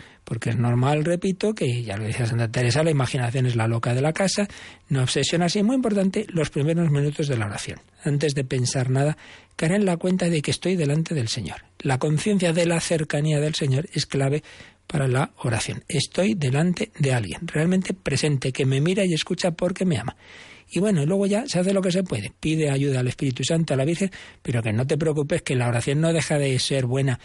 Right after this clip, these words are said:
porque uno se le vaya la cabeza. He puesto el ejemplo más de una vez: una persona se tumba al sol ahí en la playa y a ponerse morenita y luego se duerme. "Ay,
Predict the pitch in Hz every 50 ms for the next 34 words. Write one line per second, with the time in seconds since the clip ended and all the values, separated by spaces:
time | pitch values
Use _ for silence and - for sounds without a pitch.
0 | - - - - - 131 117 131 127 131 123 - 131 117 117 120 120 110 104 101
1 | - - 131 165 165 - - 113 - - - 139 123 123 - - 117 - - 120
2 | 110 110 - 123 113 113 120 113 113 117 113 120 120 117 117 120 127 - - -
3 | - - - - - - 151 131 120 120 117 120 - 120 113 135 131 127 120 -
4 | 127 110 - 131 135 127 131 127 123 117 - 139 127 127 127 127 127 127 127 120
5 | - 135 131 135 143 156 - - - - - - - - - _ _ - 147 127
6 | 127 147 135 131 - 151 139 143 135 139 151 151 170 156 156 180 185 165 180 165
7 | 151 170 175 156 127 127 139 175 175 -